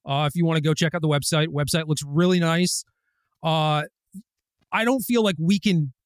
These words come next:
do the products justice just by, like, talking about them, but, like, you go on the website and immediately they're playing, like, these little product demonstration things on it that look really nice, really clean. And so you can kinda see what we're talking about.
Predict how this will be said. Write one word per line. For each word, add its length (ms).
do 600
the 80
products 420
justice 560
just 220
by, 120
like, 180
talking 340
about 240
them, 260
but, 140
like, 160
you 100
go 180
on 60
the 80
website 480
and 120
immediately 680
they're 120
playing, 380
like, 320
these 420
little 340
product 680
demonstration 920
things 640
on 180
it 100
that 220
look 200
really 240
nice, 240
really 220
clean. 320
And 120
so 60
you 160
can 140
kinda 180
see 180
what 160
we're 120
talking 280
about. 280